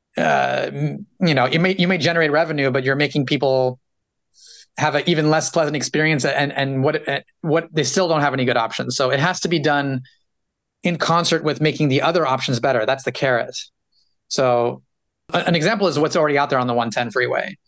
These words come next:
You have the express lanes. So on the ex-, in the express lanes, you have to pay if you're a single occupant vehicle. If you're a carpooler, you pay a little bit less.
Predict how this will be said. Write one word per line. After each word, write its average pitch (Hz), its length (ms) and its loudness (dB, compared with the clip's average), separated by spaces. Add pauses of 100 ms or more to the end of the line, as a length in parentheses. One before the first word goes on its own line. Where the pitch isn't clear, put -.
(180)
You 139 120 2
have 131 400 0
the 147 260 0
express 127 380 -2
lanes. 127 420 -4 (320)
So 160 160 0
on 160 80 2
the 160 60 2
ex-, - 200 -4
in 170 80 2
the 170 40 4
express 208 340 0
lanes, 147 440 0 (540)
you 175 160 2
have 175 140 0
to 151 80 0
pay 147 420 2
if 127 120 -2
you're 151 80 2
a 139 40 0
single 139 280 0
occupant 123 380 -2
vehicle. 113 460 -2 (280)
If 131 80 0
you're 147 120 2
a - 20 -10
carpooler, 165 560 2
you 135 80 2
pay 143 140 0
a 139 60 2
little 139 120 2
bit 123 140 -4
less. 123 500 -2